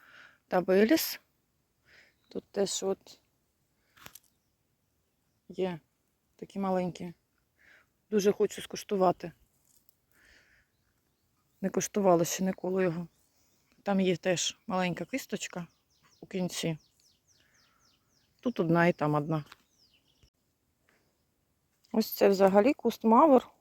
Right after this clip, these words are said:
Тут майже три метри його було.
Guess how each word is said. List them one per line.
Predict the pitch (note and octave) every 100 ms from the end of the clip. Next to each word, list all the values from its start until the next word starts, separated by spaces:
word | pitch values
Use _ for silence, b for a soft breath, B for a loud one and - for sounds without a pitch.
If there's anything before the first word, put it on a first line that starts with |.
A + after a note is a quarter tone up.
| _ _ _ _ _ _ _ _ _ _ _ _ _ _ _ _ _ _ _ _ _ _ _
Тут | - G#3+
майже | A3+ A3+ G3+
три | G3+ A3+
метри | A3 G#3 F#3 G3
його | F#3+ F3
було. | F3+ F#3 F3 F3